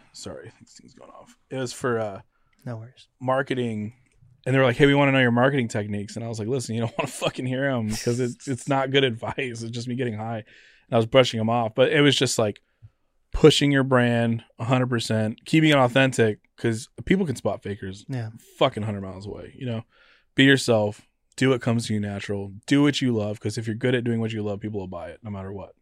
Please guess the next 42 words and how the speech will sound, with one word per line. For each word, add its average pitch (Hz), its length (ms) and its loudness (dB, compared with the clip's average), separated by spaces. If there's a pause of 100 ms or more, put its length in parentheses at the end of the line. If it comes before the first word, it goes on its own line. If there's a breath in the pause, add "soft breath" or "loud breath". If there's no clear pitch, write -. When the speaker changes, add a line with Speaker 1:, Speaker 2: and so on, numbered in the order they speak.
(140)
Speaker 2:
Mm-hmm. 117 220 -4 (220)
Speaker 1:
You'll 147 120 4
get 190 160 4
better, 104 360 -10
like, 101 140 -12
trust - 280 -6
me. 98 140 -20 (760)
But 120 100 4
the 147 80 6
only 139 140 8
thing 131 160 4
was, 120 140 2
like, 110 240 0
social 123 300 2
media, 123 240 2
too, 131 200 0
was, 110 100 0
like, 101 120 -6
ninety 104 220 -6
percent 101 220 -10
of 95 60 -10
my 92 40 -12
job. 98 360 -12 (220)
Speaker 2:
Right. 117 260 -6 (520)
Speaker 1:
It's - 100 -2
a 113 80 6
whole 117 160 4
thing. 104 400 -2
I 104 60 -8
had 113 60 -4
to 110 60 -4
post 110 420 -2
every 113 360 0
day. 107 340 -4 (200)
And 117 120 -4
I 113 100 0
Googled 113 440 2
best 113 240 -2
times 110 280 -2
to 110 80 -8
post. 92 520 -10
Speaker 2:
Mm-hmm. 117 320 -6